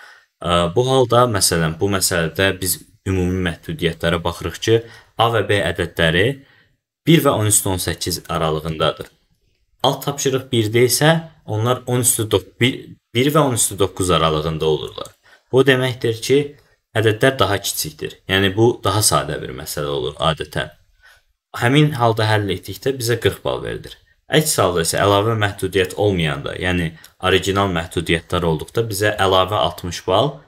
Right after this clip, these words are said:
yəni toplamda yüz bal verilir. Məsələnin şərtini oxuyaq gəlin. Verilmiş A və B ədədlərin cəmini hesablayın.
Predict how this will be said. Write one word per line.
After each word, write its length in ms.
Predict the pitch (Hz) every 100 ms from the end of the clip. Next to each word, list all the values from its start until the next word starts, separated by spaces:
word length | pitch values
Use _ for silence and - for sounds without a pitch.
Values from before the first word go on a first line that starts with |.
| - 98
yəni 220 | 95 - _ -
toplamda 420 | 104 - 101 101 113
yüz 220 | 101 87
bal 180 | 78 67 -
verilir. 320 | - - - _ _ - _
Məsələnin 460 | 107 110 123 131 160
şərtini 400 | 127 107 107 98
oxuyaq 320 | 87 90 -
gəlin. 380 | - 64 - - _ _ _
Verilmiş 460 | - 104 117 135 151 -
A 80 | 110
və 140 | 104
B 140 | 98 101 92
ədədlərin 480 | 90 90 85 101 110
cəmini 460 | 95 82 82 98
hesablayın. 560 | 87 - 76 69 50